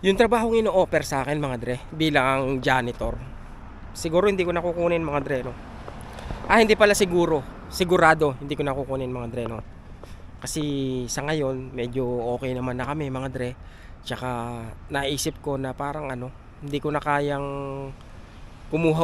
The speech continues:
uli ng isang trabaho na kung saan ano, nakatali ako, mga dre, no? Kumbaga, kasi yung pagiging janitor, mga dre, no, twenty-four hours yan, mga dre, no? Twenty-four seven, on call ka pag janitor ka, mga dre, no? Pag nagka-problema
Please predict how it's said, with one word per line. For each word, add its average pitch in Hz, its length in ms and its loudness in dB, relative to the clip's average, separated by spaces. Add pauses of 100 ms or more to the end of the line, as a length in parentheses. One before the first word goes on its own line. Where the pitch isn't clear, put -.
uli 160 320 2
ng 151 240 0
isang 143 160 -2
trabaho 135 560 2
na 127 80 -2
kung 131 160 -2
saan 131 320 -2
ano, 127 240 -2 (680)
nakatali 135 640 0
ako, 131 180 -4
mga 120 220 -6
dre, 120 240 -6
no? 113 100 -8 (1120)
Kumbaga, 196 640 6
kasi 196 400 0
yung 180 80 -2
pagiging 175 400 0
janitor, 156 320 0
mga 139 240 -4
dre, 135 160 -4
no, 127 240 -8 (220)
twenty-four 180 340 -4
hours 143 220 -2
yan, 151 180 -4
mga 135 160 -4
dre, 143 160 -4
no? 127 80 -4
Twenty-four 160 560 -2
seven, 131 560 -2 (160)
on 156 160 2
call 135 240 -2
ka 127 160 -4
pag 127 160 -8
janitor 120 400 -2
ka, 117 160 -8
mga 107 240 -8
dre, 110 240 -6
no? 104 160 -8 (800)
Pag 127 220 -2
nagka-problema 160 880 2